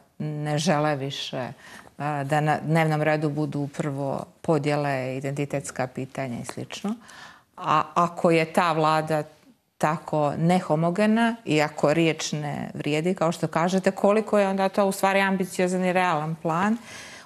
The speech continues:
Odnosno, da li mislite da ova vlada može da se nada stabilnosti ili ste bliže onima koji kažu da joj je rok trajanja kratak?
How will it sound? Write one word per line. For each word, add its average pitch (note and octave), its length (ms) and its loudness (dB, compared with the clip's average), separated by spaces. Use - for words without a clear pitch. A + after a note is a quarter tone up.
Odnosno, G3 480 2
da G3+ 200 4
li G#3+ 120 4
mislite G#3 340 2
da F#3+ 140 4
ova F#3 200 4
vlada E3+ 680 0
može E3+ 240 0
da E3+ 100 -4
se E3 160 -4
nada D#3+ 320 0
stabilnosti F#3 1040 0
ili F3 520 2
ste F3 200 0
bliže F3+ 360 4
onima F3 320 2
koji E3 380 -2
kažu D#3+ 480 -2
da D3+ 420 -6
joj D3+ 260 4
je D#3 60 2
rok D#3 180 -2
trajanja D3+ 540 -2
kratak? - 580 -8